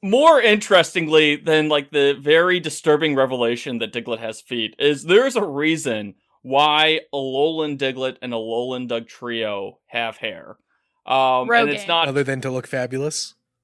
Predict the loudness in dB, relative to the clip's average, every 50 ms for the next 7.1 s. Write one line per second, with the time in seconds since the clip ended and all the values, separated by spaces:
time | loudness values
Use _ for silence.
0 | _ _ -2 0 2 2 2 0 0 2 2 2 2 2 0 -2 -2 -2 -2 -8
1 | -8 -2 2 2 4 2 2 2 2 4 4 4 2 0 -4 -6 -6 -6 -10 -12
2 | -8 -2 0 2 2 2 0 -2 -6 -12 _ _ _ _ 0 2 2 2 2 0
3 | -2 -4 -8 -10 -12 _ _ _ _ _ -8 _ -2 0 2 2 2 2 2 2
4 | 0 -2 -4 0 2 2 2 4 4 2 2 2 2 2 2 2 4 4 2 2
5 | 2 0 -4 -8 _ -6 -4 -4 -4 -6 -6 -6 -8 -8 -4 -6 -6 -4 -4 -8
6 | -10 -10 -8 -6 -2 -2 0 0 0 -2 -2 -4 -4 -4 -8 -8 -8 -8 -8 -10
7 | -10